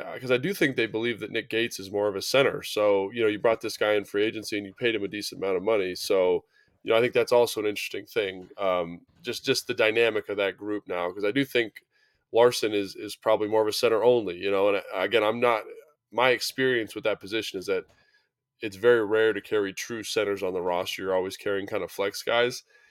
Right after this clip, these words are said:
And like I said, I have some questions about his ability to flex. Like, the size is there to flex, but I wonder about,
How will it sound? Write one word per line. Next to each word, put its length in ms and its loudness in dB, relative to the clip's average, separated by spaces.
And 140 2
like 180 6
I 100 4
said, 220 2
I 80 4
have 160 0
some 180 -8
questions 440 -2
about 300 0
his 360 -6
ability 400 0
to 100 -4
flex. 400 0
Like, 180 -4
the 100 -8
size 460 6
is 140 -8
there 160 -2
to 100 -10
flex, 520 -10
but 240 -4
I 60 -2
wonder 300 4
about, 380 0